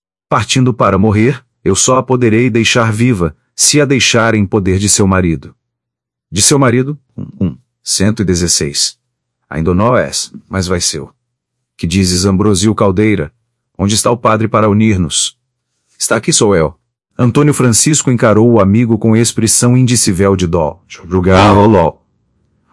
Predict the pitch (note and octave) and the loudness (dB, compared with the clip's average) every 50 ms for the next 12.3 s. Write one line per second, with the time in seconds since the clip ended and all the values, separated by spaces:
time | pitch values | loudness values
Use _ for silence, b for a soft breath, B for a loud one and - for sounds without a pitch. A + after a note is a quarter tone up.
0 | _ _ _ - C3 A#2+ B2 C3 C3+ C#3+ C3 C3+ D#3 D3 - B2+ A2 A2 C3+ C3 | _ _ _ -2 0 0 2 2 2 2 2 0 0 2 2 2 2 2 2 2
1 | A#2+ - - A2+ - B2 A#2 G#2+ G#2 G#2+ G#2+ G#2+ G#2+ A2 A2 - - - _ _ | 0 0 0 -2 0 -2 -2 0 0 2 2 2 2 0 -2 -4 -8 -14 _ _
2 | _ _ _ _ _ _ _ _ _ _ _ _ _ - D3+ F#3 G3 F#3 - - | _ _ _ _ _ _ _ _ _ _ _ _ _ 0 2 2 2 0 0 -2
3 | C3 - - B2 A2 - - B2 A2+ G#2 - A#2 A2+ G2 G2 A2+ A2 A2 A2 F#2+ | -2 -2 -2 -2 -2 0 2 2 2 2 2 2 0 2 2 2 2 4 2 2
4 | F2+ E2 D2 - - G2+ G2+ G2+ A2 G2+ G#2+ G#2 G#2 F#2+ F2 - - - - - | 2 0 -4 -4 -2 -2 0 2 2 2 2 2 0 0 -2 -4 -6 -10 -14 -18
5 | _ _ _ _ _ _ _ _ _ _ _ _ _ _ _ _ _ _ _ _ | _ _ _ _ _ _ _ _ _ _ _ _ _ _ _ _ _ _ _ _
6 | - D#3 D#3 E3 F3 - D#3+ C#3 A#2+ A2+ B2 C3+ C#3 A#2 G#2 A#2 A2 G2+ A2 A#2+ | -2 -2 0 0 0 0 0 2 2 2 2 2 2 2 2 0 2 2 2 2
7 | A#2 G#2+ - F#2+ F2+ F#2 - - A#2 G#2 F#2+ - G#2 G#2 A2 A2+ A2 G2 - - | 0 -2 -2 -4 -4 -4 -2 -2 -2 -2 0 0 0 2 2 2 0 -2 -2 0
8 | G#2 G#2+ F#2+ F#2 F#2+ E2+ D#2+ F2+ E2 - - _ _ - C#3 B2+ B2+ C3+ C3 A#2 | 0 0 0 0 -2 -2 -2 -6 -8 -10 -14 _ _ -2 0 0 0 0 0 0
9 | - - A2+ G2+ G#2+ A#2 A#2+ A2 G2+ G2+ G2 A#2 C3+ B2+ A#2 A#2 B2 C3+ B2 B2 | 2 2 2 2 4 2 2 2 2 2 2 2 2 2 2 2 2 2 2 0
10 | B2+ C3 A#2+ - - - A2+ A2 A2 A2+ A#2 A2+ - A2+ A#2 A#2+ A#2+ - - - | 0 0 -2 -2 -2 0 0 2 2 2 0 0 0 0 0 0 0 0 0 0
11 | A2+ G2+ A2 B2+ A#2 A2+ G2+ F#2+ F#2 - - B2 A#2 - B2+ A#2 A#2+ - - - | 2 2 2 2 0 0 0 0 0 0 0 0 0 2 0 2 2 0 0 0
12 | A2+ G2+ F#2 F2+ F#2+ | 0 0 -2 -2 -6